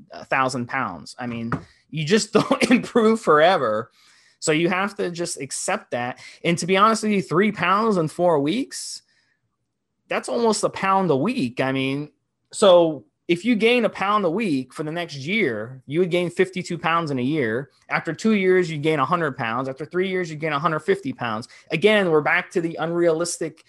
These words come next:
expectation thing. So you have to kinda get out of your head that you're just gonna improve in the, a linear fashion. And then the other simple explanation is maybe your gear might be a little bunk. I,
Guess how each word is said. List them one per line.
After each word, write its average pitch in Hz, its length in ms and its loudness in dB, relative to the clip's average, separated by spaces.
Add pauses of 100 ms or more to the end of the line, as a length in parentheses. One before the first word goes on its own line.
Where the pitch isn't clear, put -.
(340)
expectation 151 920 -6
thing. 107 260 -6
So 143 120 -8
you 139 80 -2
have 185 180 -2
to 208 60 -4
kinda 180 280 0
get 156 140 4
out 156 200 4
of 147 60 0
your 135 100 0
head 120 480 0 (460)
that 139 120 4
you're 139 140 4
just 139 220 -4
gonna 135 140 -2
improve 135 340 -4
in 123 80 -2
the, 120 180 -6
a - 20 -4
linear 123 360 -4
fashion. 143 500 -8 (280)
And 196 100 4
then 196 160 4
the 180 160 2
other 247 180 6
simple 190 320 0
explanation 185 560 -2
is 196 180 -6
maybe 180 280 -2
your 202 140 -2
gear 240 300 0
might 147 280 -2
be 131 260 -2
a 127 80 -2
little 131 220 2
bunk. 110 420 -6
I, 156 160 2